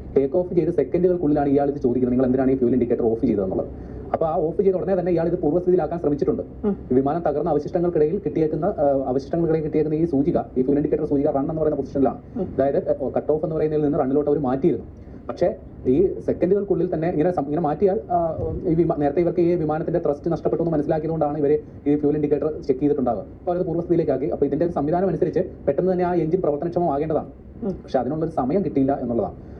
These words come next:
Speaker 1: ഈ പതിനഞ്ച് സെക്കൻഡ്, ഏ, തൊ-, ആ, ഈ സം-, വിമാനം ടേക്ക് ഓഫ് ചെയ്ത് പതിനഞ്ച് സെക്കൻഡിനുള്ളിൽ മെയ്ഡേ സന്ദേശം വരും, വന്നിട്ടുണ്ടെങ്കിൽ അതിന് മുമ്പ് ഇവർ ഇത് സംവിധാനങ്ങളൊക്കെ സെക്കൻഡുകളുടെ വ്യത്യാസത്തിൽ ഇവർ ഇതിന് മുമ്പ് ഇതൊക്കെ ചെയ്തിട്ടുണ്ടാകാം.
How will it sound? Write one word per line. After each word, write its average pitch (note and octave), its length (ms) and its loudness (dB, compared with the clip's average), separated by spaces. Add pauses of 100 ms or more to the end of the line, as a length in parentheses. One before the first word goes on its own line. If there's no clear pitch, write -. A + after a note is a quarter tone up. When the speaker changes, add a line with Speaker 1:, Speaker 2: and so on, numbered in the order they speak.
(160)
Speaker 1:
ഈ C#3+ 220 2
പതിനഞ്ച് C3 480 0
സെക്കൻഡ്, D#3+ 300 0
ഏ, D3+ 240 0
തൊ-, B2+ 200 0
ആ, A#2+ 160 0
ഈ B2+ 180 2
സം-, B2 440 0
വിമാനം B2+ 280 0
ടേക്ക് C3 220 2
ഓഫ് D3+ 100 0
ചെയ്ത് C#3+ 140 2
പതിനഞ്ച് C3+ 320 0
സെക്കൻഡിനുള്ളിൽ D3+ 420 0
മെയ്ഡേ C3+ 240 2
സന്ദേശം C#3+ 320 0
വരും, C3 260 0
വന്നിട്ടുണ്ടെങ്കിൽ B2 540 0 (240)
അതിന് C#3 180 2
മുമ്പ് E3 440 0
ഇവർ D3 180 0
ഇത് D3 120 -4
സംവിധാനങ്ങളൊക്കെ C#3 480 0
സെക്കൻഡുകളുടെ D#3+ 440 -2
വ്യത്യാസത്തിൽ C#3+ 340 0
ഇവർ B2+ 100 2
ഇതിന് C3+ 140 0
മുമ്പ് C3+ 180 2
ഇതൊക്കെ C3 160 0
ചെയ്തിട്ടുണ്ടാകാം. A#2 580 0